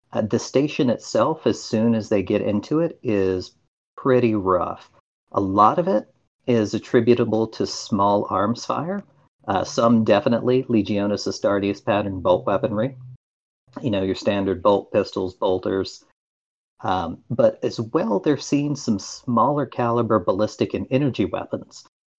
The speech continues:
And what's interesting here is some of the energy scarring they're discovering,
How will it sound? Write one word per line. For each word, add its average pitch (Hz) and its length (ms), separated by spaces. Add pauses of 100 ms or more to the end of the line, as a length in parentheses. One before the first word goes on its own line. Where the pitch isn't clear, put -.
And 117 280
what's 123 240
interesting 160 560
here 101 260
is - 160
some 131 320
of 147 120
the 123 180
energy 123 420
scarring 101 560
they're 98 220
discovering, 95 880